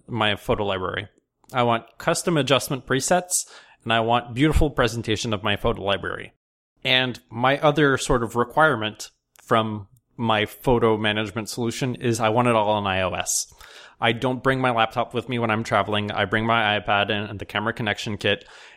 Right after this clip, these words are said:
And having an iPad-based workflow means that I can incrementally deal with my photos as I'm traveling instead of waiting to get back home, uh, which is something you probably should do too, <laughs> I'm thinking, because you don't necessarily process your photos the quickest either.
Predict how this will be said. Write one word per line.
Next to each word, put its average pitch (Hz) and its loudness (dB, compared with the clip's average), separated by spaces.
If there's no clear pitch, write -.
And 110 -2
having 139 -2
an 131 -4
iPad-based 113 0
workflow 113 0
means 107 -2
that 107 -2
I 107 2
can 107 -6
incrementally 127 -2
deal 117 2
with 113 -4
my 110 0
photos 110 -2
as 98 -4
I'm 98 -4
traveling 131 -2
instead 113 -4
of 101 -2
waiting 104 0
to 104 -10
get 95 -4
back 104 -2
home, 196 2
uh, 110 4
which 113 0
is 151 0
something 175 0
you 170 2
probably 160 0
should 165 0
do 214 -4
too, 262 0
<laughs> - 10
I'm 135 -2
thinking, 131 -4
because 131 -4
you 165 -4
don't 175 -6
necessarily 202 -6
process 202 -2
your 233 -6
photos 233 -4
the 226 -4
quickest 240 -2
either. 240 2